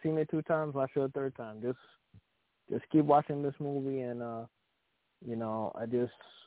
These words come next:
you know, maybe, you know, I'll, you know, I'll do, you know, I'll talk about this more in depth, spoil it more,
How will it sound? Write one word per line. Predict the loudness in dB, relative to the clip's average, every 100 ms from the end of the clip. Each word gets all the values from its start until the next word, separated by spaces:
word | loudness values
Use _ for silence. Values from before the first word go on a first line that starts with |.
| _ _ _ _ _ _ _ _ _ -6
you |
know, | -2 0
maybe, | 2 2 2 2 2 0
you | -2 0
know, | 0 0 -2 -10 -12 -14 _ -20 -4
I'll, | 2 4 6 4 0
you | 2
know, | 2 2
I'll | 4 4
do, | 6 6 4
you | 2 2
know, | 2
I'll |
talk | 4 4 4
about | 2 2 4
this | 4 4 0
more | 0 4 4
in |
depth, | 4 2 0 -10 -12
spoil | 6 8 10 10
it | 6 4 _ _ _ _ _ 0
more, | 4 4 4